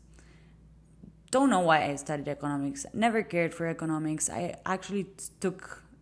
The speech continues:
econ in high school. I hated it.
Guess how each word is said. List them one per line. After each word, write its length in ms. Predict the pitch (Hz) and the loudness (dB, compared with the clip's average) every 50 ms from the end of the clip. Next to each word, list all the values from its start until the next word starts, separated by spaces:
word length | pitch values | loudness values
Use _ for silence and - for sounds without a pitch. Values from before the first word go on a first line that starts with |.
| - - - - - - | -20 -20 -20 -20 -12 -4
econ 600 | - 202 180 - - 165 160 160 165 165 160 160 160 - | -4 -4 -2 0 0 2 2 2 2 2 0 -2 -4 -6
in 180 | - 175 180 180 | -4 -2 -2 0
high 180 | 170 170 165 | 0 0 -2
school. 360 | 156 - - - 160 156 156 147 151 - - - - - - - - - - - | -2 -4 -4 -4 -4 -2 -2 -4 -6 -12 -18 -20 -20 -20 -20 -20 -20 -4 0 2
I 140 | - 262 | 4 4
hated 420 | 254 185 175 202 202 196 180 156 135 | 4 2 2 2 2 2 2 0 -2
it. 260 | 127 - - - - | -4 -6 -8 -12 -20